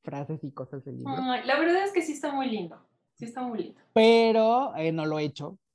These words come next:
Speaker 1: Pero ese me marcó mucho porque fue como el, "Ah, puedo volver a leer, <laughs> puede haber un libro que me vuelva a gustar", y como que de ahí volví a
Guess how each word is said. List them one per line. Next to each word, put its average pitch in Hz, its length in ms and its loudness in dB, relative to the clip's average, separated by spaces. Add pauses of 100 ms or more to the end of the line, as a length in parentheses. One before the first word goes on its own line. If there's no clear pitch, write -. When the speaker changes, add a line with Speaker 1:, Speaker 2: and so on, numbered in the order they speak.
(500)
Speaker 1:
Pero 214 160 6
ese 240 120 4
me 302 80 -2
marcó 208 300 2
mucho 226 340 2
porque 190 260 -2
fue 175 180 -2
como 202 320 4
el, 156 400 4
"Ah, 262 320 -4 (480)
puedo 330 460 2 (240)
volver 262 340 2
a 359 40 8
leer, 311 360 4
<laughs> 196 380 4 (300)
puede 330 320 6
haber 285 240 4
un 285 160 4
libro 277 340 4
que 247 80 -4
me 226 100 2
vuelva 240 280 4
a 247 40 4
gustar", 220 540 4
y 180 100 -2
como 170 240 -2
que 165 120 0
de 156 100 2
ahí 165 340 4 (400)
volví 170 480 6
a 151 380 2